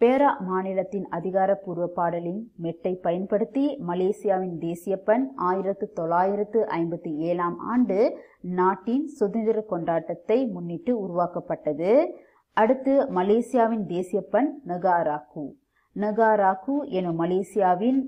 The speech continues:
தேசிய பண் நாட்டின் ஒற்றுமைக்கும் இறையாண்மைக்கும் அடையாளமாக திகழ்கிறது. தேசிய பண் வரிகளின் பொருளை உய்த்துணர்தல். மக்கள் ஒற்றுமையுடன் வாழவும் நாட்டையை, நாட்டையும் மக்களையும் சுபிட்சத்துடன் ஆட்சி புரியும் அரசரின் நல்வாழ்விற்காக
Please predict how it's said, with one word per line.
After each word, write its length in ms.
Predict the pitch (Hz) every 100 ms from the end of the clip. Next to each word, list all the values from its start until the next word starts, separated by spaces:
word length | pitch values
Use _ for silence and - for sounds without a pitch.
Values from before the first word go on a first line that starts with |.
| 151
தேசிய 360 | 175 180 - 185
பண் 340 | - 247 247
நாட்டின் 540 | 247 180 226 - 262 -
ஒற்றுமைக்கும் 720 | 170 - 202 196 196 247 247 -
இறையாண்மைக்கும் 800 | 175 202 208 214 214 214 254 254
அடையாளமாக 840 | 160 170 190 185 180 165 165 180 180
திகழ்கிறது. 800 | 170 156 147 143 139 190 294 311 - _ _ _ 175
தேசிய 420 | 165 190 196 220
பண் 240 | 208 175 170
வரிகளின் 480 | 170 160 175 170 175
பொருளை 500 | 180 180 208 285 -
உய்த்துணர்தல். 720 | 190 180 175 156 147 151 - - _ _
மக்கள் 520 | 180 208 214 262 254 -
ஒற்றுமையுடன் 760 | 190 - 214 208 180 175 220
வாழவும் 600 | 180 165 165 165 220 254 -
நாட்டையை, 720 | 175 196 - 240 214 226 233
நாட்டையும் 720 | 185 190 214 233 208 240 277 190
மக்களையும் 680 | 180 - 220 202 208 254 - -
சுபிட்சத்துடன் 640 | 202 233 233 220 185 185 -
ஆட்சி 300 | 180 - 214
புரியும் 340 | 180 165 170
அரசரின் 560 | - 196 208 214 214 175
நல்வாழ்விற்காக 1080 | 170 180 180 180 170 - 180 196 190 202